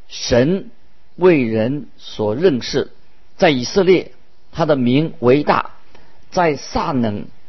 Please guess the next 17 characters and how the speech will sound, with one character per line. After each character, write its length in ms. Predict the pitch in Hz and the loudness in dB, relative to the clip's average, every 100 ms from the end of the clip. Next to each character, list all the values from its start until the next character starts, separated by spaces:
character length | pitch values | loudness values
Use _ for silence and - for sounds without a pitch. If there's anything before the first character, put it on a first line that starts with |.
| - - | -12 -4
有 200 | 107 107 | 0 0
他 180 | - 143 | 2 2
的 280 | 123 117 110 | 4 4 2
帐 340 | - - 156 | 0 0 2
幕， 240 | 143 151 110 - - - | -2 -4 -6 -12 -18 -6
在 180 | 170 143 | -2 -2
锡 280 | - 135 | -4 -2
安 280 | 151 151 160 - - - - - - | 0 2 -2 -10 -14 -14 -14 -14 -2
有 200 | 117 110 | 0 2
他 200 | - 127 | 0 0
的 120 | 110 | 0
居 260 | - 165 | 0 0
所。 340 | 147 107 71 - - - - - - | 0 -2 -6 -8 -14 -14 -14 -14 -12
撒 300 | - 220 135 | 0 4 4
冷 180 | 113 80 - - - | 0 -4 -12 -14 -2
就 140 | 139 | 0
是 280 | 123 127 117 | 0 -2 -4